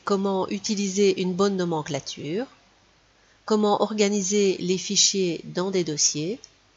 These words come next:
comment utiliser un Google Drive, et elle va également expliquer la technique d'incrémentation des noms de fichiers.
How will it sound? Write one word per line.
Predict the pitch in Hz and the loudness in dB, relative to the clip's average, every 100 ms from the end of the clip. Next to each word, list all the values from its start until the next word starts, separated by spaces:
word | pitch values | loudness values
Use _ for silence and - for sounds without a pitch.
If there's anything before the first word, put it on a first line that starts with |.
| _ _ _ _ _ | _ _ _ _ _
comment | 220 208 196 - | 0 2 0 -2
utiliser | 226 226 208 185 185 175 - _ | -2 -2 -2 -2 0 0 -2 _
un | 165 160 | -6 -4
Google | 196 240 202 | -2 2 2
Drive, | 165 151 151 208 - - _ _ _ _ _ _ | 2 0 0 -2 -6 -16 _ _ _ _ _ _
et | 240 | 2
elle | 240 208 | 2 4
va | 208 | 2
également | 202 180 160 156 170 - | 2 2 0 0 -2 -2
expliquer | 214 - - 175 - 175 190 208 | -4 -2 -4 -4 -2 0 2 2
la | 196 220 | 2 0
technique | 175 - 185 208 202 | 0 -4 -4 -4 0
d'incrémentation | 208 208 196 185 160 147 - 220 | 0 0 -2 -4 -4 0 0 0
des | 214 | 0
noms | 196 240 | 0 -2
de | 226 | -4
fichiers. | 202 - - | -4 -2 -2